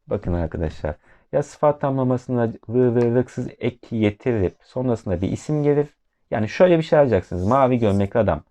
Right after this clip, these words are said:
beş parasız çocuk gibi. Ya da yer değiştirecek. Gömleği mavi kadın, bahçesi geniş ev gibi. Bunlar zaten basit arkadaşlar.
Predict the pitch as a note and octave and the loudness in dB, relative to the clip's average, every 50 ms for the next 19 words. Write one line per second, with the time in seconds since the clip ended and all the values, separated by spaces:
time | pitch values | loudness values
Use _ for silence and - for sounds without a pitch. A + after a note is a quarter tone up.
0 | _ _ _ _ - - C#3+ C3 - - G2 F#2 G2 G2 - B2+ - - - A2 | _ _ _ _ -4 -4 -4 -4 -2 0 2 2 2 0 -4 -12 -12 -2 0 0
1 | G2 F#2+ - - - - _ _ _ - A2 F#2+ E2+ D2 - _ - _ _ _ | 0 0 -2 -6 -18 -20 _ _ _ -2 -2 0 0 -2 -4 _ -20 _ _ _
2 | _ - - D3+ C#3+ G#2 F2+ F#2+ A#2+ C#3+ - - - - - - E3+ F#3+ G3 F3+ | _ -2 2 2 4 6 6 6 4 2 -2 -14 -20 -12 0 4 6 6 6 6
3 | D3+ B2 G#2 F#2+ - - F2 E2+ E2+ E2+ D#2+ - _ _ - C3+ C3 B2 A#2 A2 | 6 4 2 2 -2 -6 -6 -6 -4 -4 -6 -8 _ _ -2 -2 0 0 0 0
4 | G#2+ G2+ G2 F#2 F2 E2 E2+ F2 - - F2 - G#2 A#2 C#3+ D3 - _ _ _ | 0 0 0 0 0 0 -2 -4 -6 -8 -8 -6 -4 -6 -6 -6 -10 _ _ _
5 | _ - - B2+ A2 G2 - - - - F#2 E2+ F2 G2 B2+ C3 - - - _ | _ -6 -4 -4 -4 -4 -6 -10 -10 -8 -4 -2 0 0 -2 -2 -4 -10 -16 _
6 | _ - - G#2+ G2+ F2 D#2+ D2 - - - - F2 _ - - - - - - | _ -2 2 4 4 4 2 -2 -6 -10 -14 -14 -20 _ -20 -20 -20 -20 -16 -6
7 | - A3+ A3 F#3+ E3 D#3 D3+ E3+ E3 D#3+ D#3+ D3+ D3 D3 C#3+ C#3 - - - - | -2 0 2 4 4 4 6 6 4 6 4 0 0 2 2 2 2 0 -4 0
8 | A2+ G2+ G2 G2 - F2+ F2 F2+ - - - C3+ C#3+ D3 | 2 2 2 2 0 0 0 0 -2 2 2 2 2 0